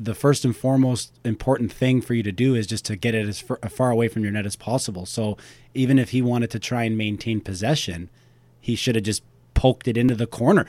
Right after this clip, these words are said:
slash it into the fucking corner, and then go one-on-one against Soderberg. And if he beats you out of the corner there, then so be it. But,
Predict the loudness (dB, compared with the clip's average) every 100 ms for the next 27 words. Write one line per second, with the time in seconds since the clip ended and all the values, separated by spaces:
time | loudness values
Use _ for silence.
0 | -4 -6 0 2 2 4 4 6 6 4
1 | 4 2 2 0 2 4 4 4 2 4
2 | 6 6 6 4 2 2 -2 -14 _ -4
3 | 0 2 4 2 2 2 0 -4 -4 -4
4 | -2 -2 -2 -2 -2 0 0 -2 -2 -2
5 | 0 0 0 0 -4 -6 -4 -2 -2 2
6 | 2 2 -2 -10 -20 _ -2 2 2 2
7 | 0 0 2 2 0 -6 -4